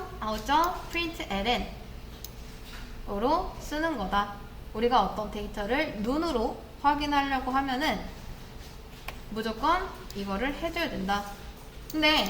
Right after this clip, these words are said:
사실 이렇게 생각하실 수도 있죠. "아니, 확인할 게 뭐가 있나?" 왜냐면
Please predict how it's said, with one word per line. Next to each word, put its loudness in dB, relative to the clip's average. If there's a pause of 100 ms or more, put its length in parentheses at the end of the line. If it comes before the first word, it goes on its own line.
사실 -2
이렇게 0
생각하실 -4
수도 -6
있죠. -4 (420)
"아니, 4
확인할 8
게 2
뭐가 2
있나?" 0 (420)
왜냐면 2